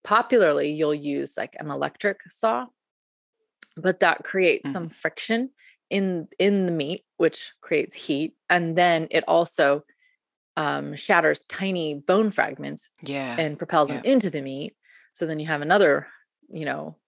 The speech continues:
Speaker 1: quality problem. So again,
Speaker 2: Mm.
Speaker 1: going back to using more of, like, like, for me, depending on the size of the pig,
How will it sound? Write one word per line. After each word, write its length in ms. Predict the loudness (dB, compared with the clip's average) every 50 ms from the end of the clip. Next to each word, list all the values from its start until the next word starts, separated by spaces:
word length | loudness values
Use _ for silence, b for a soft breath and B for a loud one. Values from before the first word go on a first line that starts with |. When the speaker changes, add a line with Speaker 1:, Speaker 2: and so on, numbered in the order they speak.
| _
Speaker 1:
quality 400 | -2 2 4 6 6 6 4 2
problem. 520 | 0 -2 -4 -4 -4 -4 -8 -8 -8 -8 -10 _ B B B B B B B B B B -8
So 200 | 0 4 4 6
again, 240 | 6 6 4 4 6
Speaker 2:
Mm. 40 | 6
Speaker 1:
going 220 | 6 6 4 4 4
back 240 | 2 2 2 0
to 100 | -2 -2
using 380 | 0 0 0 0 -2 -6 -6 -6 -2
more 300 | 0 2 4 4 4 2
of, 300 | 2 0 -2 -2 -2 _ -4
like, 300 | -2 0 0 -2 -4 -14 _ _ _ 0
like, 200 | 2 2 2 2 -2
for 220 | -4 0 2 4
me, 300 | 4 4 4 6 6 4
depending 380 | 4 2 0 0 0 -2 -2 -2
on 80 | -4 -6
the 60 | -4
size 260 | 0 2 2 2 2 0
of 60 | -4
the 60 | -6
pig, 500 | -8 -6 -2 2 2 4 2 2 0 -6